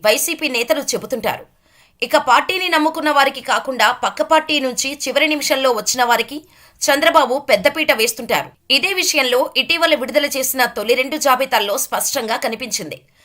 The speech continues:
ఎప్పటి నుంచి పార్టీ కోసం పనిచేసి సీనియర్ నేతలను కాదని, బాగా డబ్బు ఖర్చు పెట్టే ఎన్ఆర్ఐలకు అధికార పార్టీ నుంచి వచ్చిన వారికి టికెట్ కేటాయించారు. మాజీ మంత్రి పీతల సుజాతే స్వయంగా తన ఆవేదనను వ్యక్తం చేశారు.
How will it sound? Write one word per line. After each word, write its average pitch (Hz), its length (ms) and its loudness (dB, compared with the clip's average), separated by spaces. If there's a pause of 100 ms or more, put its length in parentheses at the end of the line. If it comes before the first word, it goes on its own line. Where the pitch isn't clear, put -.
(260)
ఎప్పటి 349 340 0
నుంచి 359 280 -6
పార్టీ 294 380 -4
కోసం 320 300 2
పనిచేసి 294 600 -4
సీనియర్ 302 380 -4
నేతలను 294 380 -2
కాదని, 220 440 -4 (460)
బాగా 254 380 2
డబ్బు 277 280 2
ఖర్చు 330 280 -2
పెట్టే 311 280 0
ఎన్ఆర్ఐలకు 254 800 2 (120)
అధికార 285 360 2
పార్టీ 320 340 4
నుంచి 302 220 -2
వచ్చిన 254 300 0
వారికి 233 360 2
టికెట్ 254 380 -4
కేటాయించారు. 202 880 -4 (440)
మాజీ 240 280 2
మంత్రి 247 300 -4
పీతల 240 380 -4
సుజాతే 269 580 -2
స్వయంగా 285 560 2
తన 294 200 0 (120)
ఆవేదనను 240 540 2
వ్యక్తం 254 280 -2
చేశారు. 196 460 -4